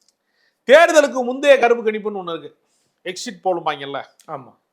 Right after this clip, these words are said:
Speaker 1: தேர்தலுக்கு முந்தைய கருத்து கணிப்பு, அதுல மைண்ட் செட் பண்றாங்க,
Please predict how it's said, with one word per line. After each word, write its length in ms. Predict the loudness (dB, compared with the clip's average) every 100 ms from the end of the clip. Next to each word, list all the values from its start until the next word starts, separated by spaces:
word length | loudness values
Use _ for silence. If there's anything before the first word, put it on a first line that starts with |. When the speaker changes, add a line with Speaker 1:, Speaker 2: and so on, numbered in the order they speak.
| _ _ _ _ _ _ 2
Speaker 1:
தேர்தலுக்கு 440 | 4 4 2 -2
முந்தைய 320 | -8 -2 0
கருத்து 220 | 0 -6
கணிப்பு, 340 | -10 -14 -18 -20 _ _ _ _ _ _ _ _ _ _ _
அதுல 340 | -8 -4 -4
மைண்ட் 260 | -4 -8 -8
செட் 240 | -8 -8
பண்றாங்க, 500 | -12 -10 -12 -14 _